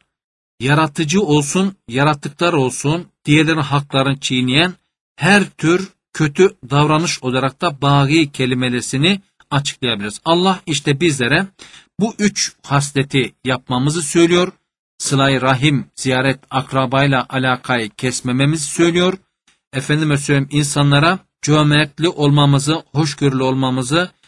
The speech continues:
merhametli, nazik olmamızı, bencil olmamamızı, insanlara karşı sevecen ve sempatik olmamızı emrediyor.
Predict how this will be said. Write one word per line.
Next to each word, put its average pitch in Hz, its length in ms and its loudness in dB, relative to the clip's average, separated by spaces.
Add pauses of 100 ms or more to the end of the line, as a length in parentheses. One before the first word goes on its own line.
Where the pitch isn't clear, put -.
(180)
merhametli, 147 880 0
nazik 143 480 0
olmamızı, 120 680 -2 (380)
bencil 165 380 2 (140)
olmamamızı, 123 960 0 (300)
insanlara 160 600 0
karşı 147 320 -4
sevecen 147 560 0
ve 135 80 0
sempatik 147 600 -2
olmamızı 120 480 -4
emrediyor. 117 520 -4